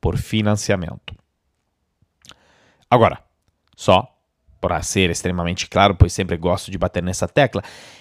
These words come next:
essa visão tem que ser comple-, complementada com ação. Do que, que adianta termos uma visão clara, ampla, ambiciosa, se nossas ações do dia a dia não correspondem?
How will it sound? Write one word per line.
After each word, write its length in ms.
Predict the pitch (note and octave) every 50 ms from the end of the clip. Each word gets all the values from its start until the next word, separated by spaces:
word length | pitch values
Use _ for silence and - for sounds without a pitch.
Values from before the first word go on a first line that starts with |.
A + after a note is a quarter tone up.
| - -
essa 220 | - C4+ - D#4+
visão 280 | B3+ D3+ A#2+ A2 D3 D#3
tem 160 | F#3 - A3
que 100 | G3+ G#3+
ser 180 | - - - F#3
comple-, 400 | - - G#3 G#3 A#3+ G#3+ G3+ G3+ _ - - - -
complementada 720 | - D#3+ D#3+ D#3 D3 C3+ C3 C3+ - - B3 A3 A#2 G#2+ _ _ _ _ _
com 160 | - D#3 D3+
ação. 340 | D3+ - - - - G#3 D3
Do 80 | B2+
que, 120 | C#3 - -
que 120 | - -
adianta 380 | E3+ C3+ A#2+ C#3 D#3 E3+ D3+ C#3+
termos 320 | - - B2+ C3 C3 A#2
uma 120 | A#2 A2 G2+
visão 220 | G2 G2 A2 G2+
clara, 420 | - - G2+ G#2+ G#2 G2 F#2 F#2
ampla, 280 | G2 A2 A2 - G2 F#2+
ambiciosa, 420 | F#2+ F#2+ F#2+ - - B2 B2 G2+
se 180 | F#2+ - - G#2+
nossas 340 | G2+ G#2 A2 - - G2+ F#2
ações 420 | F#2+ F#2+ - - - C#3+ C#3+ C#3+ A#2
do 100 | A#2+ A2
dia 140 | F#2+ G2
a 40 | F#2
dia 200 | F#2 F2+ G#2 G#2
não 220 | G2+ G2 G2 A2 G#2+
correspondem? 800 | - - G2+ G#2 A2 A2 - - - - E2 - - - -